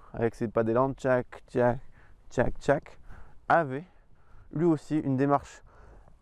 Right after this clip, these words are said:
un tout petit peu plus que quarante-cinq degrés et a-, et avait ce putain de fouetté, ce putain de jeu de hanche. Et là, ça fait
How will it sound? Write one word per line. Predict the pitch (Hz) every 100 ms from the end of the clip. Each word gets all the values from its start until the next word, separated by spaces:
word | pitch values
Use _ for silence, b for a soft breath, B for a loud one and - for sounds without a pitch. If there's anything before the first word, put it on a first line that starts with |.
| - - - -
un | 185 175 - -
tout | - 247
petit | - 214
peu | 208
plus | 180 208
que | -
quarante-cinq | 160 185 170 170 170
degrés | 160 147 156 175 -
et | 147
a-, | 143 139
et | 139 147 -
avait | 143 143
ce | 151 120 - - -
putain | 208 214 190 202 190 180
de | 170
fouetté, | - 175 165 147
ce | 151 131
putain | - - 170 - 165
de | 151
jeu | 139 139
de | -
hanche. | 127 139 - - b b b b -
Et | 123
là, | 123 139 131
ça |
fait | 127 -